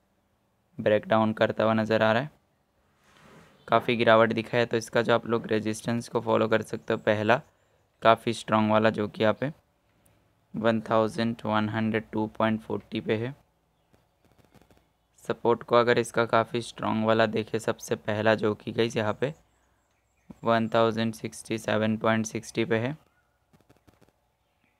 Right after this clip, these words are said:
अगला सपोर्ट इसका बहुत नीचे है जो कि यहाँ पे वन थाउजेंड ट्वेंटी टू पॉइंट फिफ्टीन पे देखने को मिल रहा है। तो कुछ इस प्रकार से पैटर्न बनाया है।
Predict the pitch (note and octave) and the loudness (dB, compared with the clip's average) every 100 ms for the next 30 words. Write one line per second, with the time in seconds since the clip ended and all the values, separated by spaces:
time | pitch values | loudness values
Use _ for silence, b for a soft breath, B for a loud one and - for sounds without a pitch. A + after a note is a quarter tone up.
0 | _ _ _ _ _ _ _ - A#2+ A#2+ | _ _ _ _ _ _ _ -6 -2 2
1 | B2 B2+ - A#2 A2+ - A#2+ A2 A2 - | 2 2 2 2 0 0 2 4 2 2
2 | A2+ A2 A#2+ A#2 G#2+ G#2+ A#2 G#2+ G#2+ A#2+ | -4 0 0 0 0 -4 -2 0 0 2
3 | A#2 G#2+ G#2+ A2 G#2 A2 G#2+ A2 G#2+ G#2+ | 2 2 0 0 0 0 -2 -2 -2 -4
4 | G#2+ A2 G#2 - A2 A2 A2 _ _ _ | -6 -6 -8 -2 0 0 -4 _ _ _
5 | _ _ _ _ - A2 - A#2 A2+ A2 | _ _ _ _ -8 -8 -4 -2 0 0
6 | A2 G#2+ A2 G#2+ A2 A2 G#2 A#2+ D#3 _ | 0 0 -2 -4 -2 -2 0 -2 -4 _
7 | _ _ _ _ _ _ _ _ _ _ | _ _ _ _ _ _ _ _ _ _
8 | - - A#2 G#2 A2 - A#2 A2 A2 - | -14 -8 -6 -4 -6 -4 -2 2 0 2
9 | A2+ - A2 A2+ A2 A2 A2 A#2 | 0 2 0 2 2 2 2 0